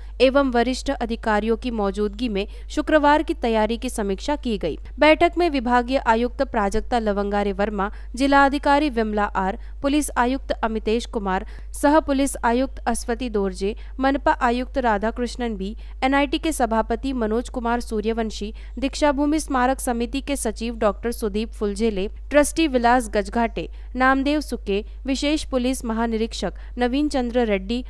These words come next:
आदि मौजूद थे। पालक मंत्री ने अधिकारियों को दीक्षा भूमि, कामठी स्थित ड्रैगन पैलेस एवं कोराडी के देवी मंदिर में नागरिकों की सुविधाओं की नियमित समीक्षा के निर्देश दिए.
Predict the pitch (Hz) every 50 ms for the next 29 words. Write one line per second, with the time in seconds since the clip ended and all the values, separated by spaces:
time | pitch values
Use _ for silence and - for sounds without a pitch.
0 | - - - 208 233 214 226 277 285 269 240 214 202 185 196 196 - - - 202
1 | 165 - - - - - - 294 - - 330 330 311 320 320 302 294 339 339 330
2 | 339 - - 262 240 262 - - 247 247 247 254 285 294 277 277 277 226 233 226
3 | - - 247 233 220 220 233 226 233 254 269 - - - - 277 269 285 294 285
4 | - 320 330 320 - - - 254 262 233 233 202 - 233 233 233 240 262 269 247
5 | 262 247 247 254 277 285 - - - 247 247 254 262 262 247 - - 254 247 247
6 | 247 240 247 240 - 254 226 202 220 220 214 233 233 233 226 226 226 233 277 262
7 | 233 196 151 - - - - - 262 269 277 285 277 311 330 - 349 349 - -
8 | 311 - - 254 226 240 220 233 247 254 269 269 - 233 240 269 - - - -
9 | - 247 254 262 269 277 285 311 - - - 254 226 220 214 - - 262 262 -
10 | 277 254 240 226 196 185 196 185 190 190 - - 180 175 160 156